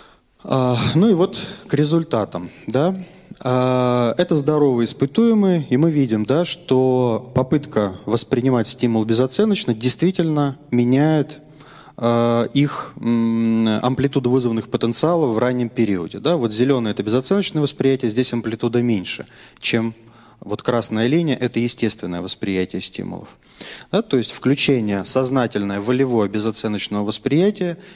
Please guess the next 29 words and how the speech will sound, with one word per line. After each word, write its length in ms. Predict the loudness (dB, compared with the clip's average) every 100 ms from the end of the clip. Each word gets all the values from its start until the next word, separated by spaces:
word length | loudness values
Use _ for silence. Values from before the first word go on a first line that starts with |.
| -2
меняет 440 | 0 2 2 2 0
вот 120 | -2
эту 200 | -2 -2
оценку 380 | 0 -2 -2 0
на 140 | 0
раннем 340 | 0 0 -4
этапе. 380 | -4 -6 -6 -10 -16 -20 -20 -10
И 120 | -2 -2
что 200 | 0 0
характерно, 600 | 0 -2 0 0 0 -2
у 100 | 0
высокотревожных 840 | 0 0 0 0 2 2 0 -2
и 40 | -2
депрессивных 680 | 0 0 0 0 0 -2
испытуемых 680 | -6 -4 0 2 2 0 -6 -14 -12
данного 420 | -2 0 2 0 0
эффекта 360 | 0 -2 -2
не 160 | 0 2
наблюдалось. 680 | 0 0 2 0 0 -4
То 80 | -6
есть 160 | -6 -4
они 180 | -4 -2
не 140 | 0
могли 300 | 0 0 -4
включить 340 | -4 -6 -6
безоценочное 720 | -6 -6 -4 -6 -6 -10 -12 -12
восприятие 540 | -10 -2 0 0 -2
негативного 560 | -2 -4 -6 -8 -8 -10
стимула. 400 | -10 -10 -12